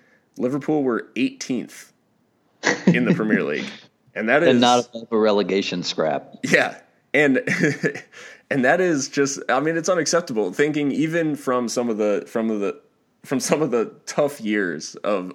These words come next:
Speaker 1: of F S G, it's far and away. It, we've never been worried about <laughs> relegation, uh, and that was some, that was a <laughs> real possibility nine weeks into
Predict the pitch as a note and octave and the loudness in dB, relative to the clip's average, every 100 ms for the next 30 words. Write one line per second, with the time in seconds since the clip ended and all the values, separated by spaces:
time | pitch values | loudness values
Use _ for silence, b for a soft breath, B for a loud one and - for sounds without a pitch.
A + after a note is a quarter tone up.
0 | - G2 F#2+ G2 F#2 - F#2+ F2 D#2+ - | -6 -2 -2 -2 -6 -6 -6 -6 -6 -12
1 | b b b b b _ _ _ _ _ | b b b b b _ _ _ _ _
2 | _ _ _ _ - C#3+ C#3+ - B2 A#2+ | _ _ _ _ 0 0 0 2 4 4
3 | G#2+ G2+ G#2 - A#2+ - C#3 C#3+ D#3+ D3+ | 2 0 0 0 -2 0 0 2 2 2
4 | C3+ A#2+ A2+ A2 G2 F#2+ D2 G#2 - G#2 | 2 2 2 2 2 0 0 2 2 2
5 | G2 A2 - D#2+ F2+ _ - G2+ F2+ F2 | -4 -6 -8 -10 -12 _ -2 0 0 -2
6 | E2+ - G2+ G2+ G#2+ A2 G#2+ A2+ - A2 | -4 -4 -2 0 0 -2 -2 -2 -2 0
7 | A#2+ C3 C3+ C3+ - C3+ B2 - G#2+ - | 2 2 2 2 4 2 2 0 -2 -2
8 | G#2+ G#2 G2+ F#2 E2 - B B B - | -2 0 0 -2 -6 -10 B B B -2
9 | A2 G2+ G2+ G2 F#2+ G#2+ F#2+ F#2 F#2 | 0 2 0 -2 -2 -2 -4 -4 -6